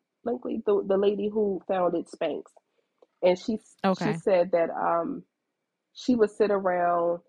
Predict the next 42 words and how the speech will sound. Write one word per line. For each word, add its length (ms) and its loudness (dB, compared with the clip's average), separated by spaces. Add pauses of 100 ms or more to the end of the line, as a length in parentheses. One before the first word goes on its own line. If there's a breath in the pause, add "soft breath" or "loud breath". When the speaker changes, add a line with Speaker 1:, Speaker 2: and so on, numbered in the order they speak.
(320)
Speaker 1:
her 180 2
family 320 2
would 160 0
sit 120 2
around 280 4
the 60 2
dinner 280 0
table 400 -4
every 220 -2
day, 240 0
and 100 -6
her 120 -2
dad 280 4
would 220 -2
ask 260 -2
them, 240 -2
"What 120 2
did 120 -6
you 100 -4
fail 280 -2
at 140 -4
today?" 400 -8 (520)
And 140 0
that 140 4
was 120 -2
a 60 0
common 440 -2
question 480 0
that 180 0
he 160 0
asked 340 -4
them, 240 -4 (360)
because 380 2
he 160 0
knew 200 0
that 320 2 (580)
if 140 0
you 100 -2
guys 300 2
failed 280 0
at 120 -4
something, 460 -4